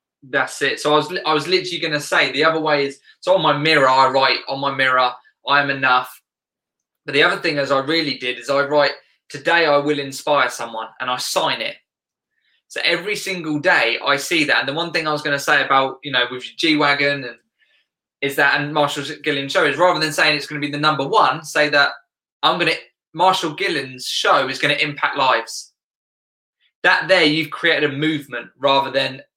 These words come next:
a desire, because the desire is the number one. But the movement, why do you wanna, like, why do you wanna be number one? You wanna be number one because you wanna impact more lives. Okay, there we go.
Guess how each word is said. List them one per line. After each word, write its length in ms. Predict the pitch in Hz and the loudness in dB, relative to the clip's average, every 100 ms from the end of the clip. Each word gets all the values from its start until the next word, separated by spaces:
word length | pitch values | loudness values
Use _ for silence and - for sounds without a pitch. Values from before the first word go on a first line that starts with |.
| _ | _
a 340 | 131 127 127 - - | 2 2 2 -4 -10
desire, 560 | 139 135 135 120 104 - - _ _ _ _ _ _ - | -4 0 2 2 0 -6 -14 _ _ _ _ _ _ -8
because 240 | 147 139 | -4 -4
the 80 | 139 | -6
desire 840 | 127 135 131 190 202 131 120 160 - | -6 -6 2 4 6 4 4 0 0
is 480 | 147 147 143 - - _ _ | 0 0 0 -6 -12 _ _
the 100 | 139 | -6
number 300 | 147 147 139 | -2 0 0
one. 260 | 143 147 110 - _ _ _ _ _ | 0 0 0 -10 _ _ _ _ _
But 80 | 151 | -6
the 100 | 143 | -4
movement, 600 | 160 233 220 127 131 180 - _ _ _ _ | -2 -2 -4 -4 -4 -4 -10 _ _ _ _
why 280 | 151 202 - | 2 2 2
do 100 | 208 | -2
you 40 | |
wanna, 240 | 196 190 - 156 | 0 0 -2 -8
like, 320 | 151 175 160 165 | -2 0 0 2
why 240 | 202 196 | 4 2
do 120 | 190 | 0
you 60 | 185 | -4
wanna 240 | 185 170 | -2 0
be 420 | 180 180 123 147 - _ 156 | 2 2 0 -10 -14 _ -4
number 240 | 151 151 | -2 2
one? 280 | 190 143 135 | 2 2 0
You 80 | 196 | -2
wanna 140 | 202 | -2
be 120 | 165 165 | -2 0
number 260 | 156 147 | 0 2
one 260 | 147 156 - | 2 2 0
because 220 | 147 143 | -4 -2
you 60 | 151 | -2
wanna 140 | 147 | -2
impact 340 | 160 147 151 | -4 -2 -2
more 160 | 147 147 | 0 2
lives. 560 | 156 110 - - - _ _ _ _ _ _ | 2 2 -4 -14 -16 _ _ _ _ _ _
Okay, 180 | 143 190 - - _ - | -2 -2 -8 -20 _ 2
there 140 | 165 | 2
we 80 | 151 | 4
go. 260 | 165 131 | 2 0